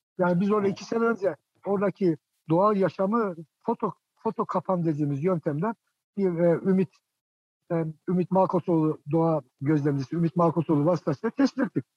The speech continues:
Speaker 1: Ve bunun tabelasından orada yaşayan bizzat foto kameralarla tespit ettiğimiz hayvanların kamera görüntüleri elimizde, resimlerini girişte astık. Bakın bunlar burada, bu canlılar yaşıyor. Ayılar,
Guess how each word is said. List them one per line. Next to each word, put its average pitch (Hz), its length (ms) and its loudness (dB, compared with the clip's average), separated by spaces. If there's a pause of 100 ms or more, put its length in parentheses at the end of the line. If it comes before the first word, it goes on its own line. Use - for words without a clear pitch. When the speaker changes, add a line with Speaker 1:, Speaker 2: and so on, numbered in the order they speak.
(360)
Speaker 1:
Ve 208 120 0
bunun 247 200 4
tabelasından 214 680 2 (360)
orada 214 220 2
yaşayan 202 440 -2 (200)
bizzat 202 380 -4 (500)
foto 226 240 -4 (360)
kameralarla 185 580 0
tespit - 300 -4
ettiğimiz 165 360 -4
hayvanların 185 520 0 (380)
kamera 233 360 0
görüntüleri 185 560 -2
elimizde, 240 460 -4 (500)
resimlerini 185 760 -2
girişte 202 360 -4
astık. 208 340 2
Bakın 214 280 2
bunlar 208 280 2
burada, 220 280 6
bu 226 120 4
canlılar 247 340 6
yaşıyor. 214 300 2
Ayılar, 214 420 2